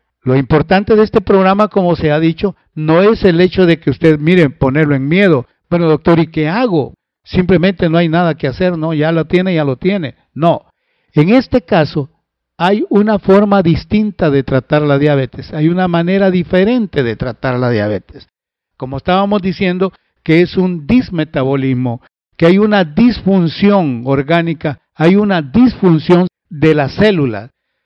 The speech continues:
La célula no está haciendo su trabajo, la célula no está haciendo su bioquímica normal. Todo empieza de intestino grueso. La carga tóxica que mantenemos en intestino grueso hace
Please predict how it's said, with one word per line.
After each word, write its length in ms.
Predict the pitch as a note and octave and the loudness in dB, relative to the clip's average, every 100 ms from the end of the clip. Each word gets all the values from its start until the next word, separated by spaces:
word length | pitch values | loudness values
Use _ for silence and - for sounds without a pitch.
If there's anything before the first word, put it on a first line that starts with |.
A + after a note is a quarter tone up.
| _ - | _ -8
La 240 | D3 C#3+ | -4 -2
célula 460 | - G#3 A3 G#3+ F#3+ | 2 4 4 4 4
no 140 | G#3 | 2
está 420 | A3 - G#3+ A3 | 2 2 2 2
haciendo 400 | F#3+ F#3+ F#3 F#3+ | 0 2 2 2
su 160 | E3 D#3+ | 0 -2
trabajo, 440 | D3+ D3 D3 C3+ | 0 -2 -2 -2
la 140 | B2 C3+ | -2 -2
célula 400 | G3+ G3+ G#3+ G#3+ | 0 2 2 2
no 140 | G3+ | 2
está 320 | G3+ - G#3 | 0 -2 -2
haciendo 480 | G3+ - G3 G3+ G#3+ - _ | -2 -2 -2 0 0 -2 _
su 300 | - A3+ A#3 | -4 2 4
bioquímica 720 | G#3 E3 D#3+ G3+ F#3+ F3+ - | 4 2 0 -2 0 -2 -2
normal. 540 | C#3 C#3+ C3+ C3 A2 - _ _ _ | -2 -2 -2 -2 -4 -10 _ _ _
Todo 240 | D#3 E3 | 2 4
empieza 480 | F3 D3 E3 D#3 F3 | 2 2 0 2 0
de 100 | D#3 | 0
intestino 540 | C3+ B2+ B2+ - C#3 C#3 | 0 -2 -6 -2 0 2
grueso. 380 | C#3+ - A2+ - | 2 0 -10 -14
La 280 | C3+ C#3+ C3+ | -10 -8 -2
carga 340 | E3 F3+ F#3+ | -2 0 -2
tóxica 680 | - - G#3 - E3+ D#3+ D3+ | -4 0 0 0 -4 -4 -6
que 100 | D3+ | -4
mantenemos 640 | C#3+ C#3+ - D3+ F#3+ G3+ | -4 -2 0 0 2 2
en 120 | E3+ E3+ | 2 0
intestino 520 | E3 D#3 - E3+ E3+ | 0 -2 0 2 4
grueso 360 | F3+ F#3+ F#3+ - _ _ _ - | 4 4 2 -2 _ _ _ -2
hace 420 | F#3 G3 G#3 | -2 0 0